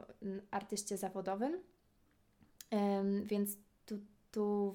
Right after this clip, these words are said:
można na pewno sięgnąć, jeśli ktoś chce więcej się dowiedzieć. Natomiast, e, ciekawe jest to, że we wszystkich tych badaniach, które były pra-, prowadzone, mm, tancerze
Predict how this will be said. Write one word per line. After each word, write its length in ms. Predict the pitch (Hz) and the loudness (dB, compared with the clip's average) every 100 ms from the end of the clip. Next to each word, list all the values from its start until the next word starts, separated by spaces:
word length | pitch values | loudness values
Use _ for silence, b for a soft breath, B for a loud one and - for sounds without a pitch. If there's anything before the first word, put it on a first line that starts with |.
| 196 | -2
można 640 | 202 196 196 190 190 190 | -2 -2 -2 -2 0 -2
na 160 | 202 196 | -2 -2
pewno 320 | 196 190 190 | -2 -2 -4
sięgnąć, 500 | 196 202 202 202 202 | -2 0 2 2 0
jeśli 200 | 208 - | -2 -8
ktoś 280 | - 196 202 | -6 -6 -6
chce 280 | - 202 196 B B B - | -4 -2 -2 B B B 2
więcej 640 | 220 226 233 233 220 220 | 6 6 4 4 6 4
się 420 | - 196 196 202 | 2 2 2 2
dowiedzieć. 640 | 196 185 175 185 220 226 | 0 -2 -4 -2 -2 0
Natomiast, 580 | 220 202 226 233 240 - | 0 2 4 4 2 0
e, 240 | 220 214 220 B B B | 4 4 2 B B B
ciekawe 380 | - 233 269 285 | -2 4 6 8
jest 180 | 262 262 | 6 4
to, 80 | 254 | 0
że 120 | 233 | 2
we 120 | 220 | 0
wszystkich 440 | - 294 - 247 | 0 -4 -6 -8
tych 160 | - 220 | -4 0
badaniach, 440 | 202 208 262 247 | 2 4 4 4
które 220 | 226 208 202 | 0 -2 0
były 220 | 214 208 | 2 2
pra-, 180 | 208 208 - _ _ | 0 -4 -8 _ _
prowadzone, 720 | 214 202 202 233 240 214 202 B B B _ | 0 2 4 4 6 6 4 B B B _
mm, 680 | - 208 208 202 202 202 202 | -2 2 4 6 6 6 2
tancerze 840 | 202 202 202 240 240 233 220 208 208 | 2 0 4 4 6 6 6 6 4